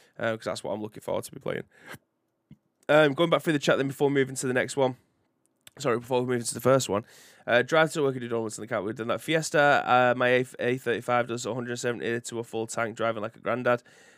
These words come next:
I thought I was talking about Forza eight. <laughs> Mate, I did it on the M five and my Se-, uh, Seat Altea. It's not fun seeing Arctic lorries bearing down on you. I drive an average of fourteen point four miles per gallon.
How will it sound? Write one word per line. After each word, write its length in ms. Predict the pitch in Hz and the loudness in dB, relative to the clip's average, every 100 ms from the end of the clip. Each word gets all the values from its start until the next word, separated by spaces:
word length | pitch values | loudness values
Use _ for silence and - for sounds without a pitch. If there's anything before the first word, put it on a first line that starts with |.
| - | -8
I 60 | |
thought 160 | 131 147 | 0 2
I 40 | |
was 80 | 123 | 4
talking 240 | 156 131 135 | 2 2 2
about 140 | 117 | 0
Forza 320 | - 113 113 | 4 2 6
eight. 280 | 139 180 165 - - - | 6 6 2 0 -2 -4
<laughs> 300 | 185 208 - | -16 -16 -4
Mate, 320 | - 156 143 - _ | 4 6 6 2 _
I 100 | 123 | 0
did 140 | 151 | 2
it 40 | 143 | 2
on 80 | 131 | 4
the 80 | |
M 120 | 139 131 | 4 4
five 320 | 143 135 135 | 4 4 4
and 120 | 120 | 0
my 60 | 123 | -4
Se-, 340 | - 131 117 | 0 2 2
uh, 400 | 92 120 117 95 | 4 4 4 2
Seat 500 | 123 - 127 127 123 - _ _ | -4 0 2 4 2 0 _ _
Altea. 600 | 120 120 - 127 135 151 151 _ _ _ | -2 -2 -2 0 0 0 -4 _ _ _
It's 180 | - 127 | -8 -4
not 180 | 135 - | -2 -2
fun 200 | - 123 | -2 -4
seeing 260 | 120 120 117 | -2 -2 0
Arctic 300 | 104 - 95 | -2 -2 0
lorries 320 | 117 117 117 | 2 2 0
bearing 340 | 117 113 113 | 2 2 2
down 260 | 113 117 120 | -2 -2 -4
on 100 | 120 | -6
you. 140 | 117 120 _ _ | -6 -8 _ _
I 60 | - | -6
drive 280 | 127 127 123 | 2 4 6
an 60 | |
average 480 | 123 123 123 117 - | 4 2 2 0 -2
of 180 | - 113 | -4 -4
fourteen 440 | - 123 120 120 | -2 -2 -2 -4
point 240 | 117 117 98 | -4 -4 -4
four 260 | - 110 | -4 -4
miles 260 | 113 117 113 | -2 -2 -4
per 120 | - | -6
gallon. 460 | 107 110 120 131 | -2 2 4 2